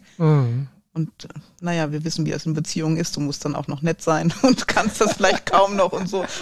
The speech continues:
Speaker 2: und meinst es aber auch gar nicht böse. Also es ist schon herausfordernd.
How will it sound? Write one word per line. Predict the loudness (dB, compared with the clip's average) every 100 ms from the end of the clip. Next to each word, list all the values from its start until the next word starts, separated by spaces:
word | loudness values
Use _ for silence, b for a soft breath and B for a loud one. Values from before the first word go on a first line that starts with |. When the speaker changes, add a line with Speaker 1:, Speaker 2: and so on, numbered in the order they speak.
| -2
Speaker 2:
und | 2
meinst | 2 2 2
es | 2
aber | 2
auch | 2 2
gar | 0 0
nicht | -2 -6
böse. | -4 -2 -4 B B 4
Also | 8
es | 8
ist | 6
schon | 2 -2
herausfordernd. | -2 -2 -6 -4 -2 -2 -4